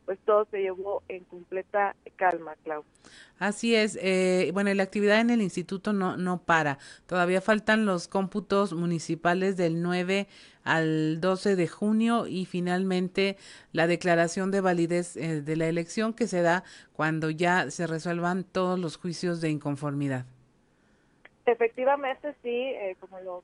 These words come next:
Speaker 1: comentaba al principio, eh, están ya, pues, a la espera de recibir todos los, el material electoral, todos los paquetes electorales para precisamente, pues, seguir con esta, eh, pues, el, con el conteo.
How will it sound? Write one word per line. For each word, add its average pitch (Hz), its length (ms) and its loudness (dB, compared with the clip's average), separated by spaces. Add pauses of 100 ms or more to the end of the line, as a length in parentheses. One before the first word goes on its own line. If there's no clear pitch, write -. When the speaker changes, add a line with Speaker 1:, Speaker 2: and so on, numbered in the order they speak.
(100)
Speaker 1:
comentaba 208 600 -2
al 196 80 -8
principio, 240 760 -4 (320)
eh, 180 200 -2
están 202 480 0
ya, 202 420 4
pues, 190 220 -4
a 196 100 2
la 185 80 0
espera 233 460 2
de 202 100 2
recibir 196 500 -8
todos 214 320 2
los, 196 220 0 (440)
el 185 220 0
material 196 460 2
electoral, 202 600 2
todos 202 140 -6
los 196 60 -14
paquetes - 400 -18
electorales 196 640 -2
para 185 200 2
precisamente, 202 840 -6 (300)
pues, 196 180 0
seguir 220 440 2 (320)
con 196 240 0
esta, 202 720 2
eh, 170 640 -6
pues, 180 160 -14
el, 180 120 -8
con 185 240 -6
el 170 100 -12
conteo. 220 680 2